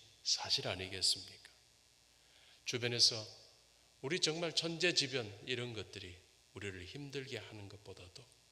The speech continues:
생활 속에서 사람들을 통한 어려움이 얼마나 크냐는 것입니다. 가장 가까웠던 사람들을 통해 어려움을 겪고,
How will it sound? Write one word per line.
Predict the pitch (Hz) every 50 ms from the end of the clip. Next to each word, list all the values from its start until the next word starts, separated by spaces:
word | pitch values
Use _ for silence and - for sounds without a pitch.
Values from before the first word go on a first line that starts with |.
| - - - - - - - - - -
생활 | - - - 117 101 98 90
속에서 | 87 - - 110 104 123 120 - - 135 135 - - - - - - - - - - -
사람들을 | - - 160 175 196 208 208 208 180 170 156 147 143
통한 | - 131 131 127 127 127 - - - - -
어려움이 | 117 113 107 95 87 87 85 87 95 120 123 - - - -
얼마나 | 98 95 90 95 117 131 147 151
크냐는 | - - - - 165 156 151 139 107 90
것입니다. | 90 - - - - 104 101 - - - - - - - - - - - - - - - - - - - - - - - - - - - - - - - - - - - - - - - - _ _ _ - _ _ _
가장 | - 180 208 262 247 208 170
가까웠던 | 139 123 - - 156 151 151 151 - 139 117
사람들을 | 104 - - 110 107 104 101 101 98 - 101 101 101 -
통해 | - - - 90 90 95 101 117 117 - - - -
어려움을 | 117 110 101 101 90 85 85 92 104 113 117
겪고, | - - - - - - - - 95 -